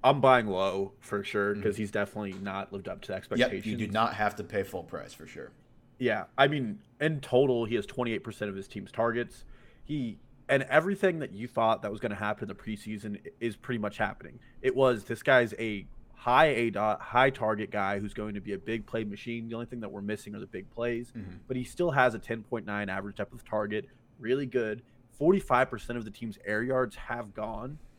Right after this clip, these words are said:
Speaker 1: to Calvin Ridley, and the issue really has been Matt Ryan. So in the first three weeks, Matt Ryan had a total of three passes that traveled further than twenty yards.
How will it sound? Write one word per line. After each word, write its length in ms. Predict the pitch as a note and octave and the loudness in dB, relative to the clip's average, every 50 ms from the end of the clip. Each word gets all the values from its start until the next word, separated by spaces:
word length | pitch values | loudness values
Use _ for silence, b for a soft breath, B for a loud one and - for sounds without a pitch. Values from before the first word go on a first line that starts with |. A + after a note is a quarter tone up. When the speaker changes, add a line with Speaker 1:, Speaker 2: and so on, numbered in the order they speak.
| - - - | -20 -14 -10
Speaker 1:
to 80 | - C#3 | -10 -6
Calvin 340 | - C#3+ C3+ C3+ C3 B2+ A#2 | 0 2 4 4 4 2 2
Ridley, 380 | A#2+ C3+ C#3 C3+ D#3 D3+ C#3+ C#3 b b b b | 2 2 2 2 -2 -4 -4 -6 b b b b
and 120 | - B2+ C3 | -4 -2 0
the 60 | C#3+ | 2
issue 260 | E3 F#3 - - E3 C#3 | 2 2 2 0 -2 0
really 180 | C#3 C3+ B2 | 2 2 2
has 280 | G#2+ A2 A2 A2 G#2 - | 2 4 2 2 2 0
been 360 | - A2 G#2 G2+ G2+ A2+ C3+ - - | -4 -4 -4 -4 -6 -8 -14 -14 -10
Matt 180 | - G2+ - - | -10 -8 -8 -8
Ryan. 200 | - G2 F2 D#2 - - - - - - - _ | -8 -8 -8 -10 -14 -20 -20 -20 -20 -20 -20 _
So 140 | _ - C#3 B2+ | _ 0 0 0
in 40 | |
the 60 | A#2+ A2 | 0 0
first 320 | - D#3+ F3 F3 - - | 0 2 2 2 2 -2
three 160 | - C#3+ D3+ | -4 -4 -4
weeks, 440 | C3+ G2+ G#2 G#2+ G#2+ - - - - _ _ _ _ _ _ | -2 0 0 -2 -2 -4 -6 -12 -20 _ _ _ _ _ _
Matt 180 | B2 C3+ C3 A#2+ | 0 2 2 4
Ryan 200 | B2+ B2+ B2+ A2+ | 4 4 4 4
had 100 | A#2+ B2 | 2 -2
a 60 | A2+ | -4
total 580 | - - - - B2+ C3+ B2+ - F#2 D#2+ - - - _ _ _ - - - | -6 -10 -4 0 2 2 2 0 -6 -10 -12 -14 -20 _ _ _ -20 -16 -12
of 140 | - A2 - | -12 -12 -12
three 260 | - - B2 C#3 D3 | -8 -4 -2 0 0
passes 460 | C#3 - C3 B2 C3 C3+ - B2 G#2 | 2 4 6 6 6 4 2 -4 -2
that 120 | A#2 A2 - | -2 -2 -2
traveled 400 | - - A#2+ A#2 A2+ A2 A2 G2+ | 0 0 0 0 0 -2 -6 -10
further 240 | - - A2+ G#2+ A2 | -6 -6 -4 -4 -4
than 120 | G2+ G#2+ G2+ | -4 -6 -8
twenty 260 | - - A2+ A2 A#2 | -6 -8 -6 -6 -4
yards. 440 | A2 G2+ - - - - - - | -6 -6 -8 -8 -12 -20 -20 -20